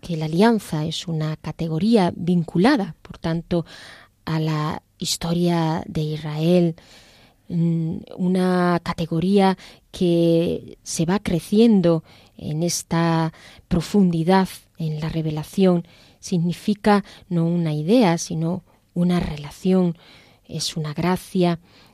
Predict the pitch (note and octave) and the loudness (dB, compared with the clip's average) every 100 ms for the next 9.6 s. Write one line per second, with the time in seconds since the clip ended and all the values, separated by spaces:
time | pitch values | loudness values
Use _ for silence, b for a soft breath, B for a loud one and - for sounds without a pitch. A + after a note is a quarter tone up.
0 | b - F3 F#3+ - F3+ D#3 D3 - - | b -6 0 0 -2 -4 -6 -6 -10 -4
1 | G#3 A3 G#3 - - F#3 - E3 D#3+ E3 | 0 2 2 -4 -4 -4 -2 -4 -2 -2
2 | D#3+ - _ - - - D#3+ D#3+ - _ | -2 -8 _ -20 -12 -2 -2 -2 -8 _
3 | _ - E3 D#3+ D#3+ D#3+ B B B B | _ -6 -4 -2 0 0 B B B B
4 | B _ - - G3+ F3+ E3+ E3+ - D#3 | B _ -8 2 4 6 2 -2 -4 0
5 | A#3+ B3 A#3+ F#3 F3 - - - - D3+ | 0 0 -2 -4 -6 -8 -16 -20 -20 -12
6 | D3+ E3 G#3 G3+ - - D3+ D3 - F#3+ | -6 0 2 2 -2 -10 -12 -10 -4 0
7 | F#3 F3 E3 E3+ E3 - D#3+ - B B | 2 0 -4 -6 -8 -4 -6 -6 B B
8 | B - E3 D#3+ E3 E3+ - D#3+ D#3 D#3+ | B -10 -2 -2 0 -4 -4 -4 0 0
9 | D#3+ D#3+ D#3+ D#3 D#3+ - | 0 0 0 -2 -4 -10